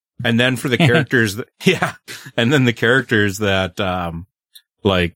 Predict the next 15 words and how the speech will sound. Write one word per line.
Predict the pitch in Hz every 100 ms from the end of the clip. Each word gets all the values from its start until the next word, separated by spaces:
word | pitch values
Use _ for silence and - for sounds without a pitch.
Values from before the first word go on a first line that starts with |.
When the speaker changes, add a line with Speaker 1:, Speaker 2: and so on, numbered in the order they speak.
| -
Speaker 1:
uh, | 92 87 85 80 - 50 - - - - -
Scar | - - - 98 87 85 87 87 78 -
and, | 95 85 87 85 82 -
uh, | 90 60 58 -
Ursula, | 104 90 101 90 90 98 _
well, | - 127
all | 147 226 170
of |
them | 95
except | 95 - 110
me | 120 143 95
last | 87 90 82
night, | 92 85
Scar, | - 135 135
Ursula, | 131 113 123 110 110